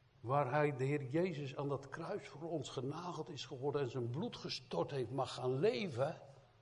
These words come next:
en geloven mag, zegt de Heilige Schrift, het staat echt geschreven, hè? Het geloof rechtvaardigt de mens. Gerechtvaardigd door het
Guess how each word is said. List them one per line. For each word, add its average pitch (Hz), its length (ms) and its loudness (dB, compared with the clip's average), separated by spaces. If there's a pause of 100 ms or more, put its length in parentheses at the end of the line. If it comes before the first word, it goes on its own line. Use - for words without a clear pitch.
(680)
en 135 220 2
geloven 175 680 8
mag, 135 360 4
zegt - 300 2
de 165 80 4
Heilige 175 440 2
Schrift, 180 300 -4
het - 80 -10
staat 175 300 2
echt 165 160 -4
geschreven, 185 600 2
hè? 190 80 6 (1500)
Het 131 160 -8
geloof 160 760 4 (140)
rechtvaardigt 147 880 -4
de - 120 -14
mens. - 540 -16 (380)
Gerechtvaardigd - 960 0 (140)
door 180 380 6
het 139 320 -10